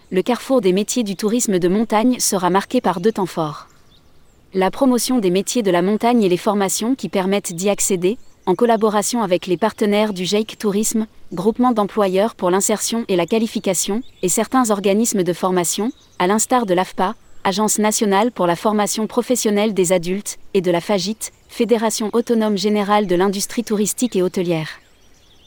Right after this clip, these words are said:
Des jeunes des dispositifs C E J, contrat d'engagement jeune, et A I J, accompagnement intensif des jeunes, seront également invités,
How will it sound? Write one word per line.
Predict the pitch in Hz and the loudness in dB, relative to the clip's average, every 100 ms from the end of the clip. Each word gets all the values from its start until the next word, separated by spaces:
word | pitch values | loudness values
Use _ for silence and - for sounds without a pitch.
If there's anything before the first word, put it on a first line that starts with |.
| - | -12
Des | 175 208 | 0 2
jeunes | 220 254 | 4 2
des | 202 | 2
dispositifs | 185 233 - 233 226 254 240 | 0 -2 -2 0 -2 -4 -4
C | - 208 | 0 2
E | |
J, | 202 180 240 - - | 0 -2 -8 -10 -6
contrat | 220 202 254 | -4 0 0
d'engagement | 233 220 202 202 196 | 2 2 2 2 0
jeune, | 175 175 208 247 - | 2 0 0 -4 -2
et | 202 | 0
A | 208 | 2
I | 240 | 0
J, | 196 226 - - | 0 -4 -6 -2
accompagnement | 208 254 233 226 220 214 | 0 0 2 2 4 2
intensif | 220 220 214 262 220 | 0 0 0 -2 0
des | 190 | 0
jeunes, | 165 175 185 220 _ - | 2 0 0 -4 _ -8
seront | - 202 202 | -2 0 0
également | 190 240 226 233 | 0 2 2 2
invités, | 208 196 185 214 | 0 -2 -4 -4